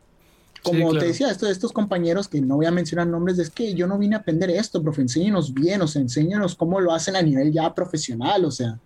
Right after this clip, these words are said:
Speaker 1: No.
Speaker 2: Y es como de, "No, no, es que no se puede, es,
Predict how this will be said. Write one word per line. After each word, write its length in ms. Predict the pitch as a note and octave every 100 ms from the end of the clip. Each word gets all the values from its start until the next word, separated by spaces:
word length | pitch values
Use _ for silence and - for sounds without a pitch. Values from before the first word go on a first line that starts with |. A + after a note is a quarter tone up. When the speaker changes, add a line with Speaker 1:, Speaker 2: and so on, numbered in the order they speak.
| - -
Speaker 1:
No. 320 | C#3 - - - _
Speaker 2:
Y 80 | F3
es 100 | D#3
como 220 | A#3 G3+
de, 180 | D#3 B2+
"No, 240 | C3+ A3 A3+
no, 200 | G3+ G3
es 140 | E3
que 100 | A3
no 80 | G#3
se 160 | - F#3
puede, 380 | D3+ G#3 A#3+ D3+
es, 200 | B2+ -